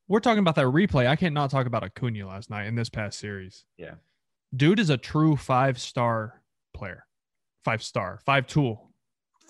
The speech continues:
Speaker 1: Five-star, too.
Speaker 2: Yeah.
Speaker 1: Whatever you wanna say. He's five of 'em.
Speaker 2: Mm-hmm.
Speaker 1: He, he is on, Brandon McCarthy tweeted this. I thought it was a really good line.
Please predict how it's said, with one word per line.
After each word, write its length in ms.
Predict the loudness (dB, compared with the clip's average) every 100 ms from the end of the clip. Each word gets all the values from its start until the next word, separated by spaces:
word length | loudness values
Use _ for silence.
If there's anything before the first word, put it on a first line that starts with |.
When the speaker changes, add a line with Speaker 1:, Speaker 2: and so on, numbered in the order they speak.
| 0
Speaker 1:
Five-star, 320 | 2 -2 -2
too. 300 | -2 -4 -4 -8 -14
Speaker 2:
Yeah. 120 | -12
Speaker 1:
Whatever 200 | -8 -6
you 100 | -4
wanna 120 | -4 -2
say. 180 | -2 -2
He's 140 | -2
five 240 | -2 -2
of 80 | -4
'em. 180 | -10 -16 _ _ _ -14
Speaker 2:
Mm-hmm. 180 | -12 -12 -18 _
Speaker 1:
He, 160 | 2 4
he 180 | 4
is 180 | 2 -2
on, 540 | -6 -4 -2 -4 -6 -12 _ _ _ _ _ _ -8
Brandon 240 | -4 -4
McCarthy 420 | -2 2 2 2
tweeted 320 | -2 -4 -4
this. 240 | -6 -10 -10
I 60 | -10
thought 180 | -8
it 40 | -6
was 100 | -6
a 40 |
really 200 | -8 -8
good 120 | -8 -10
line. 380 | -10 -10 -12